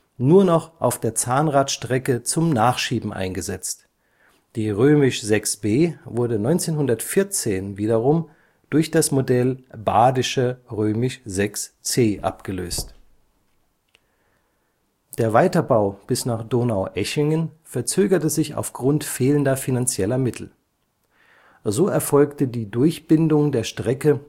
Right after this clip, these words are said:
bis nach Donaueschingen erst am zwanzigsten August neunzehnhunderteins. Um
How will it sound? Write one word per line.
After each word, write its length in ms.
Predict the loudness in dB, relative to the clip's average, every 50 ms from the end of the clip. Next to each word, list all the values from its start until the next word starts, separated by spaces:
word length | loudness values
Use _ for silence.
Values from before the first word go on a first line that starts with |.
| _ -10 -6
bis 160 | -4 -4 -2
nach 180 | -2 -2 -4 -4
Donaueschingen 1000 | -4 -2 -2 0 0 -2 -4 -4 -4 -6 -6 -4 -2 -2 0 0 0 -2 -4 -6 _ _ -6
erst 360 | -4 -4 -4 -4 -6 -6 -6
am 180 | -6 -6 -6
zwanzigsten 680 | -8 -8 -6 -4 -4 -4 -4 -6 -8 -8 -8 -10 -8 -8
August 580 | -8 -6 -6 -6 -4 -6 -6 -6 -8 -10 -10 -12
neunzehnhunderteins. 1120 | -8 -8 -6 -6 -8 -8 -10 -10 -8 -8 -6 -6 -6 -6 -6 -8 -8 -8 -10 -14 -16 -16 _ _ _ _ _ _ _ _ _ _ _ _ _ _ _ _ _ _ _ _ _ _ _ _ _ -8
Um 260 | -6 -6 -6 -6 -10